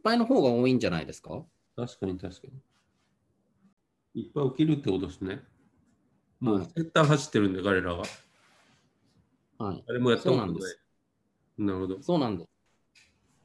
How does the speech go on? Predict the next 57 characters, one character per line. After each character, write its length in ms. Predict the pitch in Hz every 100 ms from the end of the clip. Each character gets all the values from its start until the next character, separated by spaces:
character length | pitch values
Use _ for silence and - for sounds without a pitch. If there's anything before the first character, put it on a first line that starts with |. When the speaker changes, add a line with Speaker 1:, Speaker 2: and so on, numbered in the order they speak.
| _ _ _ _ _ _ -
Speaker 2:
じ 100 | 131
ゃ 40 |
あ、 40 | 131
し 100 | 123
ょ 60 |
う 40 | 110
が 60 |
な 60 | 104
い。 40 |
Speaker 1:
い 20 |
い 40 | 95
と 100 | 226
こ 100 | 247
ろ 100 | 247
だ 120 | 247
け 120 | -
見 120 | 262 285
た 100 | 202
ら 100 | 131
す 140 | -
ご 100 | 135
い 60 | 101
な 160 | 107
っ 100 | 113
て 160 | - 92
な 100 | 98
り 100 | 113
ま 180 | 110 127
す 120 | -
け 120 | -
ど。 200 | 82 80 -
Speaker 2:
な 120 | 107
る 60 | 104
ほ 60 |
ど。 220 | 113 - _ _ _
我 160 | 123 131
々、 160 | 160 160
だ 160 | 151 151
か 80 |
ら、 60 | 120
後 200 | 110 170
ろ 100 | 165
走 140 | 160
っ 40 | 190
て 140 | -
る 100 | 143
人 180 | - 110
は、 160 | 113 110
そ 120 | -
の 140 | 110 110
い 80 |
い 40 | 110
と 100 | 113
こ 100 | 107
だ 120 | 107
け 360 | 110 104 104 - _ _ _ _ - _
だ-、 120 | 131